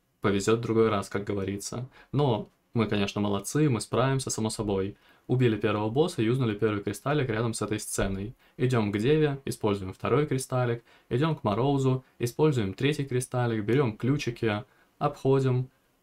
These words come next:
Четвертый кристалл мы возьмем у паучков, нажмем портальчик, поднимемся наверх, рядом со смотрителем используем пятый кристаллик. И в тот момент, когда мы используем пятый кристаллик, этот баф с иконкой Атиеша,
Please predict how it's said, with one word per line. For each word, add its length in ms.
Четвертый 440
кристалл 420
мы 120
возьмем 640
у 280
паучков, 680
нажмем 340
портальчик, 680
поднимемся 540
наверх, 520
рядом 280
со 100
смотрителем 520
используем 440
пятый 320
кристаллик. 640
И 100
в 80
тот 280
момент, 500
когда 300
мы 160
используем 460
пятый 260
кристаллик, 640
этот 280
баф 420
с 120
иконкой 400
Атиеша, 640